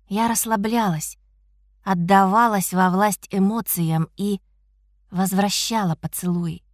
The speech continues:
Пальцы мужчины скользили вдоль позвоночника, изучали каждый сантиметр кожи.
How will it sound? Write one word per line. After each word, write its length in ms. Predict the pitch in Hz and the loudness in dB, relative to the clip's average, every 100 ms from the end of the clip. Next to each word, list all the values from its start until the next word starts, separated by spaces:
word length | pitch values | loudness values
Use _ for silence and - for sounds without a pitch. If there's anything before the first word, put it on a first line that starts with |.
| _ _ _ _ _ _ | _ _ _ _ _ _
Пальцы 480 | - 233 220 - 196 | -4 -2 -2 -2 0
мужчины 680 | 196 202 - 240 226 190 175 _ _ _ _ _ | 2 2 -2 -2 0 0 0 _ _ _ _ _
скользили 680 | - 240 233 220 240 226 | -10 -4 -2 0 0 0
вдоль 280 | 214 214 208 | 0 -2 -2
позвоночника, 920 | - 196 196 190 185 - 165 160 160 - _ _ _ _ _ | -2 2 4 4 4 2 0 -2 -6 -16 _ _ _ _ _
изучали 760 | 180 180 175 196 202 196 185 - | -2 0 0 0 2 2 2 0
каждый 500 | - 214 196 185 196 | -4 -4 -2 -2 -2
сантиметр 840 | 185 190 185 - 185 185 180 175 165 | 0 2 2 4 4 6 4 0 -6
кожи. 540 | _ 175 160 147 160 | _ -6 -4 -6 -12